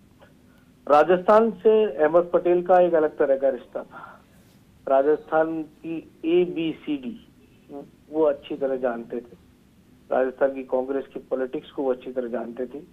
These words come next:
और कई मौके ऐसे आए जब, अ, हम यूँ कह सकते हैं कि जिनको लेकर बात की जा सकती है। जब पहली बार अशोक गहलोत मुख्यमंत्री बने,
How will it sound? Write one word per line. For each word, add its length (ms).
और 280
कई 140
मौके 340
ऐसे 260
आए 200
जब, 240
अ, 280
हम 220
यूँ 100
कह 180
सकते 260
हैं 200
कि 320
जिनको 340
लेकर 300
बात 300
की 140
जा 160
सकती 460
है। 180
जब 180
पहली 220
बार 180
अशोक 280
गहलोत 380
मुख्यमंत्री 600
बने, 340